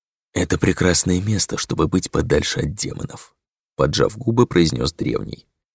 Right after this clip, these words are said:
«Никому из вас пока не по зубам этот континент. Евгран, как самая сильная, смогла захватить весь север. Остальные хозяева в состоянии контролировать лишь небольшие территории.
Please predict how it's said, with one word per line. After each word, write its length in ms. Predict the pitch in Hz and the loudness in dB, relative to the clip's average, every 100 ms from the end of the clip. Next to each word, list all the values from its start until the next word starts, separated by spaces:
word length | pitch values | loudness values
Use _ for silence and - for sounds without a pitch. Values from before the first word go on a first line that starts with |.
| _ _ _ _ _ _ _ | _ _ _ _ _ _ _
«Никому 460 | - 87 90 87 90 | -2 2 4 4 4
из 140 | 85 | 4
вас 220 | 87 85 | 4 2
пока 300 | - 82 - | 2 0 0
не 140 | 85 85 | 0 2
по 140 | - | 2
зубам 420 | 82 85 101 92 | 2 2 2 0
этот 240 | - - - | -2 -6 -6
континент. 720 | - 85 - 113 - - _ _ _ _ _ _ _ - | -6 -4 -6 -8 -10 -12 _ _ _ _ _ _ _ -2
Евгран, 540 | 90 90 85 117 113 | 2 2 4 4 4
как 180 | - - | 0 0
самая 320 | 78 80 76 | 2 4 4
сильная, 420 | - 90 92 80 | 4 4 4 2
смогла 440 | 73 - 71 73 76 | 0 -2 0 2 4
захватить 540 | 76 - 65 - - | 2 -2 -4 -2 -4
весь 180 | 57 - | -2 -2
север. 540 | - - - - - _ _ _ _ - | -2 -4 -8 -12 -16 _ _ _ _ -6
Остальные 540 | - - 73 80 87 | -4 -2 0 2 2
хозяева 720 | - 76 73 - - - - - | 0 -4 -2 -2 -4 -8 -14 -8
в 40 | |
состоянии 560 | - 80 - 78 76 78 | -6 -2 2 4 4 0
контролировать 760 | - 76 78 78 78 76 76 | -2 -2 2 2 2 2 0
лишь 240 | 71 76 - | -2 -4 -4
небольшие 480 | 76 85 87 - - | -2 -2 -2 -2 -4
территории. 720 | - - 67 - 50 - | -4 -6 -6 -6 -6 -8